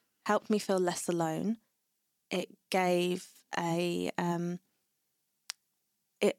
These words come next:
helped me understand what we'd been through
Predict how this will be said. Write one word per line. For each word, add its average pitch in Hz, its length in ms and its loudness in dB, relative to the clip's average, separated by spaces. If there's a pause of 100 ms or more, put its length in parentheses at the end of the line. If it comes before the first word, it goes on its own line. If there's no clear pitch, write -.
(100)
helped - 300 2
me 196 120 4
understand 180 1040 -2 (800)
what - 160 2
we'd 196 140 4
been 185 200 2
through - 400 -2